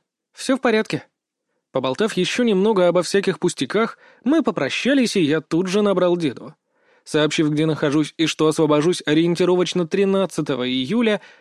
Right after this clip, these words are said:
я попросил его договориться с Юсуфом о встрече примерно в это время. «Сделаю», хмыкнул он. «А ты богачом давно стал, что в таких местах теперь ошиваешься?» «Не так давно. Я же рассказывал тебе о зеркалах».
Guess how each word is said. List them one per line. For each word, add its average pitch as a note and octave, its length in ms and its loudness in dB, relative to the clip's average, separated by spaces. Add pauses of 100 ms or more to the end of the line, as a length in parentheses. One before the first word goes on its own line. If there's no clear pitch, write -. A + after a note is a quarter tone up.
я D3 260 -2
попросил F#3+ 480 0
его F3+ 140 2
договориться F3 560 0
с - 120 -12
Юсуфом G#3 560 -4 (200)
о B2 120 -8
встрече G3+ 440 -4
примерно G3+ 520 0
в F3 120 0
это D3 240 0
время. B2+ 460 -6 (680)
«Сделаю», D#3+ 680 0 (280)
хмыкнул E3 540 -2
он. D3 200 -12 (540)
«А D3+ 120 -4
ты C4 440 2
богачом G#3 680 2
давно A#3 320 0
стал, F3 320 -2
что D#3+ 220 -4
в D3 60 -8
таких E3 300 0
местах F3 380 -2
теперь C3 320 -4
ошиваешься?» C3 800 -8 (600)
«Не D#3+ 140 -2
так E3 240 0
давно. G3 340 0 (440)
Я F3+ 180 4
же F3 100 0
рассказывал A3+ 480 2
тебе D3 240 0
о D3 40 0
зеркалах». D3 560 -4